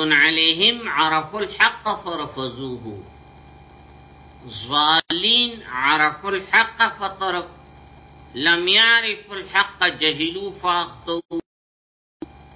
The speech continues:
دریم په فاتحه کې دعو-، دعا غوښتو طریقه. چا څنګه لاړ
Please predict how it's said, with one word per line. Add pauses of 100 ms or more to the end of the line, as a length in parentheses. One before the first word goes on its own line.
(2500)
دریم (100)
په
فاتحه (100)
کې (120)
دعو-، (260)
دعا
غوښتو
طریقه. (1900)
چا
څنګه
لاړ